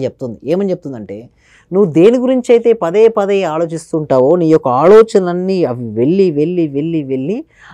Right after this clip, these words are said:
అది వాస్తవ రూపం దాచి నీ ముందుకు వచ్చేస్తుంది. ఏదైనా సరే అండి. But patience and consistency ఉండాలండి.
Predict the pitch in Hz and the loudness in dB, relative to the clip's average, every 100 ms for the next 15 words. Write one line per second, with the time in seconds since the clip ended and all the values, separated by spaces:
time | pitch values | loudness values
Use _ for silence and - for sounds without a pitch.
0 | - 147 175 120 131 190 247 - 262 226 | -2 0 0 -2 -2 0 0 0 2 2
1 | 196 180 160 170 233 185 151 143 139 123 | 0 0 0 -2 -4 -4 -4 -6 -6 -8
2 | 117 - 110 101 92 196 247 262 254 196 | -10 -14 -18 -16 -10 -6 -6 -4 -4 -4
3 | 175 208 220 185 160 127 107 - _ _ | -4 -4 -4 -2 -4 -4 -10 -18 _ _
4 | _ _ 117 233 - 175 160 190 - 226 | _ _ -2 -2 2 2 2 -2 -2 -2
5 | 262 262 240 - 220 196 151 151 156 - | 0 -4 -6 -2 -2 -4 -8 -6 -8 -6
6 | 143 - 131 113 107 104 98 | -8 -6 -8 -6 -10 -10 -14